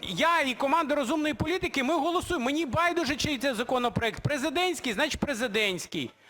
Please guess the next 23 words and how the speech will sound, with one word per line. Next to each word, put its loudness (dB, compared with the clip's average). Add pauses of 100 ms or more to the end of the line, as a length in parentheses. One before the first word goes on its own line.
(120)
Е, 2
монобільшості, 0
значить 0
монобільшості. -4 (300)
Інших 0
політичних -2
сил 0
в -6
парламенті, 0
інших -2
політичних -2
сил -2
в -4
парламенті. 0
Якщо 0
воно 2
нормальне, 2
за 0
нього 2
треба 2
голосувати. 0 (680)
Якщо 2
воно 2